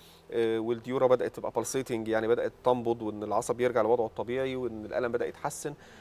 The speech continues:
وبعد أسبوعين بيبدأ المريض نطلب منه بعض التمارين اللي هي تقوي عضلات الظهر، عشان الجزء اللي هو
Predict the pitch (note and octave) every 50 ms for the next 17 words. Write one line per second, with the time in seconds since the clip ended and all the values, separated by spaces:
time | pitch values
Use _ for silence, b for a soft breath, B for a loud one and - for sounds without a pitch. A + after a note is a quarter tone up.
0 | B B - C3 D3 E3 E3 D#3 F#3+ G3+ F3+ E3 D3 D3 C#3+ C#3 A#2+ - - -
1 | B2+ C3 C3 C#3+ E3+ E3+ E3 E3 D3+ D3+ - C#3 C#3 C3+ C#3 D3+ C#3+ C3+ C3+ C#3
2 | - D3+ C3 C#3 C#3 C3+ D3 D3 C#3 C3+ - C#3+ B2+ A#2 A#2+ C#3+ D3+ D3 C#3 C#3+
3 | C3+ - - D#3 D#3+ D3 B2+ A#2 A2 A2+ A#2+ A#2 B2 G#2+ F#2+ G2+ G2+ - G2+ G2+
4 | - - B2+ B2+ A#2+ A2+ A2 D#3+ F3 - - A#2+ A#2 A2+ A#2 B2+ B2+ B2+ B2 A#2+